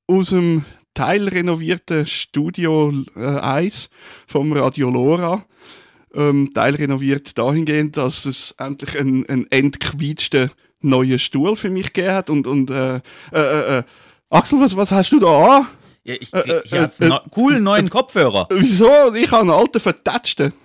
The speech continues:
Speaker 2: Ja, dafür hast du den neuen Stuhl.
Speaker 1: Das, ah, ja gut, ja, okay, ich hock bequem und du gehörst dafür zur Sendung.
Speaker 2: Genau.
Speaker 1: <laughs> Super.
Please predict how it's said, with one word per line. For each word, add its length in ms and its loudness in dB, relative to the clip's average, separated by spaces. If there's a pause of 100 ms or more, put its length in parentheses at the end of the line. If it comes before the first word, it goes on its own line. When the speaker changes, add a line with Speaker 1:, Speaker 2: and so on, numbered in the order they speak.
(200)
Speaker 2:
Ja, 380 0
dafür 240 -2
hast 80 -4
du 100 -8
den 120 -4
neuen 120 0
Stuhl. 400 -2 (540)
Speaker 1:
Das, 260 -20 (120)
ah, 440 -10
ja 320 -6
gut, 320 -6
ja, 240 0
okay, 320 0
ich 100 -4
hock 220 -4
bequem 440 -4
und 120 -2
du 80 0
gehörst 320 -2
dafür 220 -8
zur 140 -10
Sendung. 260 -6 (240)
Speaker 2:
Genau. 340 0
Speaker 1:
<laughs> 2000 -4
Super. 440 -14